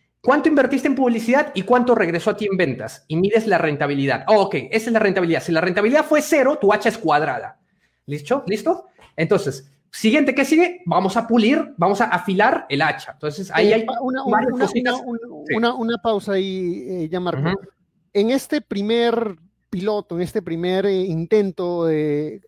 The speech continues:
Speaker 2: ya crea-, habiendo creando el hacha, y nos preguntaba justo Robert Carlos, "¿Cuánto debo invertir en publicidad? ¿Cuánto es como que lo adecuado para decir cuánto me debe costar un prospecto?" O sea, si quiero tener cincuenta, ¿cuánta es una mínima cantidad de personas que debería tener un webinar para saber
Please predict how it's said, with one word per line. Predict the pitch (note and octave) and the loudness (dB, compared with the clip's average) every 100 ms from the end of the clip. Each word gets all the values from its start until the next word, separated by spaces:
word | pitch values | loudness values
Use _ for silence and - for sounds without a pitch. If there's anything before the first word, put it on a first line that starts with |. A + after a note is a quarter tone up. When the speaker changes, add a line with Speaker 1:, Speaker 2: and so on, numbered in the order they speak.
| - | -8
Speaker 2:
ya | D#3 F#3+ | 2 2
crea-, | - F3+ F#3 | 2 0 2
habiendo | G3+ A3 A3 | 2 2 0
creando | G3 G#3 G#3 | -2 0 2
el | G#3 | 2
hacha, | F#3+ - C#3+ - _ _ _ - | 0 -2 -8 -10 _ _ _ -6
y | F3+ F3+ D#3+ G3+ | -4 -4 -6 -6
nos | F3 - | -6 -6
preguntaba | F3 E3+ D#3+ G3 | -6 -4 -2 -2
justo | G3 - G#3 | -4 -6 -2
Robert | F#3 F#3 F3+ | 0 0 0
Carlos, | F#3+ F3 D#3 _ _ _ | -2 -2 -6 _ _ _
"¿Cuánto | A#3 C#4 B3+ D4 | -4 -4 -2 -4
debo | B3+ B3+ | -2 -4
invertir | B3 G#3 F#3 - G#3 | -4 -4 -4 -6 -4
en | G#3+ - | -4 -4
publicidad? | F#3 D#3 - G3 | -8 -8 -4 -4
¿Cuánto | - G#3+ A3 | -2 -6 -6
es | G3+ | -6
como | G#3+ F#3+ | -4 -4
que | E3+ | -4
lo | D#3 D#3 F#3 E3+ D#3+ | -4 -6 -6 -2 0
adecuado | E3 - G#3+ G#3+ | 0 0 0 0
para | G3 D#3+ | 0 2
decir | D#3 - F#3+ F#3 _ _ _ _ _ _ - | 0 -2 -4 -6 _ _ _ _ _ _ -12
cuánto | - A3 A3 | -2 0 2
me | F#3+ | 4
debe | F#3 G#3 | 6 4
costar | F#3 - G3+ | 2 -4 -2
un | G3+ F#3 | -4 -6
prospecto?" | - - A#3+ A3 F#3+ | -14 -2 0 2 -2
O | |
sea, | F3 | -4
si | E3 | -4
quiero | B3+ D4+ | -2 -2
tener | A#3+ C4+ | -2 -4
cincuenta, | - A3 B3 C4 C4 | -4 -6 -4 -4 -4
¿cuánta | - E4+ F#4 | 0 0 0
es | |
una | D#4 | -2
mínima | E4 E4+ E4+ D#4+ | 0 0 0 0
cantidad | B3+ G#3+ C4 | -2 -4 -4
de | |
personas | B3+ C#4 - | -2 -4 0
que | G3 | 2
debería | A3 | 2
tener | B3+ | 0
un | B3+ | -4
webinar | A#3+ B3 C4 | -2 -2 -2
para | - D#3+ | -2 -4
saber | - F3+ B3 | 0 2 2